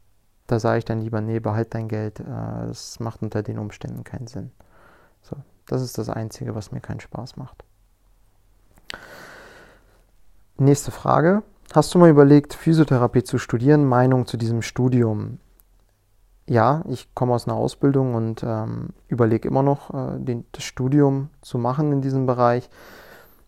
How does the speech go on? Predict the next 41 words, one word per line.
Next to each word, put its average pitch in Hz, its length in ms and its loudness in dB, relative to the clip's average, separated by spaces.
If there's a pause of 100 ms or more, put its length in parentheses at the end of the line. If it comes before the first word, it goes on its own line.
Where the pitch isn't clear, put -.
(140)
Ich 135 160 0
kann 139 180 4
pauschal 127 380 4
sagen, 123 340 4
ich 127 140 -4
habe - 100 -8
mich 123 140 -4
auch - 220 -6 (120)
diesbezüglich 127 540 -4
informiert, 120 580 0 (760)
dass - 520 2
Studium 143 380 4
nicht 127 200 -2
gleich 123 160 -2
Studium 127 380 2
ist. 110 180 -8
Es - 140 -16
kommt 131 160 -4
natürlich 123 240 -2
darauf 120 220 -2
an, 117 200 -2
wo 127 120 2
du 123 100 2
das 113 160 0
Studium 113 420 -4
machst, 110 300 -8
wie 120 80 0
das 120 100 0
Studium 123 340 -4
aufgebaut 120 600 -4
ist, - 440 -10
was 175 460 -10
für 135 100 -4
Dozenten 139 440 -2
du 127 80 -4
dort 117 260 -8
hast. 123 300 -10 (560)
Und, 113 800 -2
äh, 117 60 -8 (280)
auch - 200 -6
dann, 127 400 2